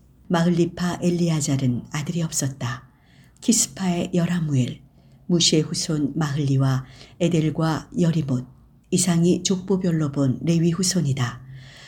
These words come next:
그들도 일족인 아론 후손들과 나란히 다윗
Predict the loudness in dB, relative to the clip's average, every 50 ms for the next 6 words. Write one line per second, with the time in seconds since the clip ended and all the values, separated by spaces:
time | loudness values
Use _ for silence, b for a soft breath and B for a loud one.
0 | B B B 2 4 4 4 4 4 2 2 2 2 4 6 6 6 6 4 4
1 | 4 4 2 2 2 0 0 0 0 0 -2 -2 -4 -4 -2 0 0 0 0 0
2 | 0 0 0 2 2 2 2 0 -2 -2 -2 -2 0 2 2 2 0 -2 -8 -8
3 | -6 -2 2 4 2 2